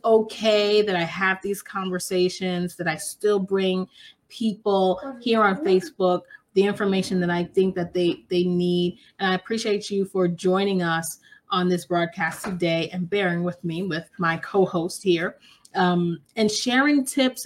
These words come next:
Speaker 1: and teaching us how to meditate and the reasons why in this time, especially for moms, it, you're, you're at home homeschooling, you're working at home now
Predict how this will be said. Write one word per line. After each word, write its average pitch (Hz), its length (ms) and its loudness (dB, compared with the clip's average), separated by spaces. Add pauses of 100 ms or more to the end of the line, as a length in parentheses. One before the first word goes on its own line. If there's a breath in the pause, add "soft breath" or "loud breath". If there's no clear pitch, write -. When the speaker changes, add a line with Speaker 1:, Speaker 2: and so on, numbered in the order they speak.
Speaker 1:
and 202 240 -2
teaching 269 400 -2
us 190 140 0
how 269 580 0
to 262 140 -8
meditate 185 680 0 (360 loud breath)
and 226 440 2 (100)
the 208 140 4
reasons 226 420 0
why 190 500 0 (160)
in 262 240 6
this 202 220 4
time, 175 500 -2
especially 175 800 -2 (280 loud breath)
for 170 140 0
moms, 185 840 2 (320 soft breath)
it, 175 180 -2
you're, 180 300 0
you're 180 200 0
at 165 160 -2
home 196 520 -2
homeschooling, 202 840 0
you're 170 120 0
working 196 800 0 (380 soft breath)
at 196 160 0
home 202 400 -2
now 180 580 -2